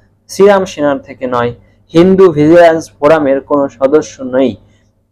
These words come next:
এরা কেউ বিজেপির নয়, কেউ হিন্দু পরিষদের নয়। আর একটা কথা, একই মে দু হাজার চোদ্দ সাল থেকে এরা কেউ ব্যাংক থেকে লোন নেয়নি। ব্যাংক ডাকাতির যুগ ছিল দু হাজার চার থেকে দু হাজার চোদ্দ সাল পর্যন্ত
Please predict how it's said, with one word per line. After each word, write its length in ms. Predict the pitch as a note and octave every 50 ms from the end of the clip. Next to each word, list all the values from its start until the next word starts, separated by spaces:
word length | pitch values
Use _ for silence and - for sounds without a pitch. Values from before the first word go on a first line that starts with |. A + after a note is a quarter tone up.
| _ _ _ _ _ _ _ _ _ -
এরা 180 | D#3+ E3+ F3 E3+
কেউ 220 | E3+ E3+ D#3+ D#3 D3+ D3 - _ _ _
বিজেপির 520 | C#3+ D#3 D#3+ E3+ F3 D#3+ - D#3+ D#3+ D#3 D#3 - _ -
নয়, 260 | C#3+ D3 C#3+ - - A2+ - _ _ _ _ _ _ _ _ -
কেউ 160 | F#3+ F#3+ G3 F#3+ F#3+ F#3+ - _ _
হিন্দু 260 | D#3 E3 F#3 G3 G3 G3+
পরিষদের 500 | G3 E3+ D#3+ D3 - D3 C3+ C3 C3 B2
নয়। 240 | A#2+ A#2+ A2 G2+ - _ _ _ _ _ _ _ _ _ _
আর 200 | - C#3+ C#3+ C3+ A#2 - -
একটা 260 | D#3+ F3 E3+ - A3+
কথা, 240 | G#3 G3+ F3+ D3 A#2+ A2 - _ _ _ _ -
একই 280 | E3+ F#3+ F#3+ - B3
মে 120 | A#3 A#3 A3+
দু 100 | F#3+ F#3
হাজার 220 | F3+ F#3 F#3 F#3 F#3
চোদ্দ 220 | - E3 E3 E3 F#3
সাল 220 | F#3 - F#3 F3+ F3 F3
থেকে 180 | F#3 F3 F#3
এরা 160 | E3+ D#3+ D#3+
কেউ 200 | D#3+ D#3+ F3 D#3+ C#3+ C3
ব্যাংক 360 | B2+ B2 C#3 D3 E3+ F#3+ G3+ -
থেকে 180 | - G#3 G3 F#3+
লোন 300 | D#3 C3 A#2+ B2+ C#3+ D#3 D3 C3
নেয়নি। 300 | A#2+ A2+ A2 G#2+ G#2+ G#2+ G#2+ - _ _ _ _
ব্যাংক 220 | - C#3+ D3 E3+ F#3 E3+
ডাকাতির 420 | E3+ F3 E3+ F#3 - - F#3+ F3 F3+ - _ _ D3+
যুগ 160 | D3+ E3+ F3+ - -
ছিল 180 | - G3+ F#3+ F#3 F3
দু 120 | D#3 D#3+ D#3+
হাজার 260 | E3+ E3 F3 F3 E3+ E3 - - _ _ _ _ -
চার 180 | E3+ D#3+ F3 F#3+
থেকে 240 | G3 - G#3 G3 G3+
দু 100 | F#3 E3 D#3+
হাজার 220 | E3 D#3+ E3 E3+ E3
চোদ্দ 240 | - E3 D#3 C#3+ C3+ D3+
সাল 220 | C3+ - C#3+ C3
পর্যন্ত 480 | B2+ - B2 A#2 A#2 - A2+ A2 G#2